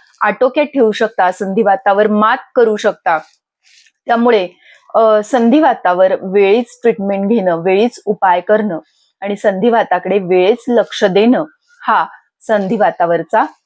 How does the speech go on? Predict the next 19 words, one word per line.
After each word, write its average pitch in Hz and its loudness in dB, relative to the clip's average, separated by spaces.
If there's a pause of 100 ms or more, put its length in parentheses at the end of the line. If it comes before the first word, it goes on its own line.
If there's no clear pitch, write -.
(120)
बेस्ट 180 -4 (180)
उपाय 180 -2
आहे. 170 -6 (340)
अशीच 220 -2 (120)
आरोग्याची 202 0
काळजी 196 0
घ्या 208 -4 (400)
आणि 214 -4
आरोग्यविषयक 208 0
व्हिडिओज 202 2
मी 220 2
माझ्या 247 2
चॅनेलवर 190 0
दररोज 190 0
घेऊन 262 0
येत 180 -2
असते, 185 -2 (500)
त्यामुळे 196 0 (100)
असेच 254 0